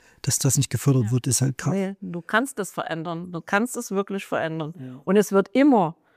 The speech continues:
Speaker 2: und überall mal, und das ist so das, wo ich dann sage, mit den Linken, wo die dann so feinfühlig werden. Es gibt unter Deutschen Spannungen und es gibt natürlich auch, wo Menschen zusammenarbeiten, braucht's auch mal. Und das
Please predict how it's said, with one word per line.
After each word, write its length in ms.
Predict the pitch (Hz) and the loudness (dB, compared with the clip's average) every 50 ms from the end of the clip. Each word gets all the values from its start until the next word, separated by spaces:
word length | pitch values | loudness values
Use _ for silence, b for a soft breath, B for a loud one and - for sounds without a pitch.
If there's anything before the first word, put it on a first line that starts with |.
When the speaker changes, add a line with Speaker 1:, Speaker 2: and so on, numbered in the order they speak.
| b b b b b b | b b b b b b
Speaker 2:
und 180 | - 180 190 | -2 -2 2
überall 520 | - 226 254 214 208 156 - 151 160 160 156 | 2 2 4 4 4 2 4 2 2 2 2
mal, 420 | 160 160 156 160 160 156 160 151 | 0 0 0 0 2 0 0 -2
und 320 | - 160 160 151 147 202 - _ | -2 -2 -4 -4 -4 -8 -12 _
das 260 | - - - 180 180 | -6 0 2 2 2
ist 120 | 202 180 - | 2 -2 -2
so 60 | 190 | 0
das, 220 | 175 190 190 185 - | 2 2 2 4 4
wo 80 | 190 | 2
ich 80 | 185 175 | 2 4
dann 180 | - 190 175 175 | 2 2 2 2
sage, 300 | 175 180 175 175 175 170 | 2 4 4 4 4 4
mit 140 | 175 175 175 | 2 2 2
den 120 | 170 175 | 0 2
Linken, 340 | 170 180 214 226 220 208 190 | 4 6 6 8 6 6 4
wo 60 | 185 | 2
die 100 | 170 175 | -2 0
dann 200 | 170 180 180 185 | 0 2 0 0
so 100 | 170 - | 0 -4
feinfühlig 600 | 170 - - 170 175 185 - - 165 160 160 160 - | -8 0 2 2 2 2 0 -2 -4 -4 -4 -4 -2
werden. 180 | 160 151 147 - b b b b b b b b | -2 -2 -2 -6 b b b b b b b b
Es 200 | - 160 - - | -2 -2 0 2
gibt 400 | 240 262 262 - _ - - - | 0 0 0 0 _ -18 -20 -8
unter 220 | _ 175 175 160 147 | _ -6 -4 -4 -4
Deutschen 440 | - 185 196 233 254 - - - 254 | 2 4 4 4 4 2 -2 -6 -8
Spannungen 600 | - - - 220 226 226 226 214 208 208 214 202 | -4 0 0 0 0 0 -2 -2 -4 -4 -6 -6
und 140 | 165 170 170 | -8 -8 -8
es 140 | 170 - - | -8 -6 -8
gibt 160 | 202 - - | -10 -4 -2
natürlich 600 | 185 160 - - - 226 233 233 220 202 - - | -2 -2 0 4 6 8 8 8 6 4 0 -2
auch, 220 | - 165 165 - - | -4 -4 -4 0 4
wo 120 | 190 196 | 4 6
Menschen 320 | 208 220 247 277 269 240 | 6 6 4 2 0 -4
zusammenarbeiten, 800 | - - 175 202 202 202 214 202 - - 170 165 170 170 165 160 - | -4 0 4 4 4 4 4 0 0 0 0 2 2 0 0 -2 -6
braucht's 400 | - - 156 175 170 - - - | -2 2 2 2 2 -2 -10 -12
auch 120 | - 135 - | -12 -10 -8
mal. 240 | 139 139 135 - - _ b b b b b b b b b b b _ _ | -8 -8 -8 -10 -12 _ b b b b b b b b b b b _ _
Und 160 | 196 190 180 | 0 0 0
das 80 | 170 | -2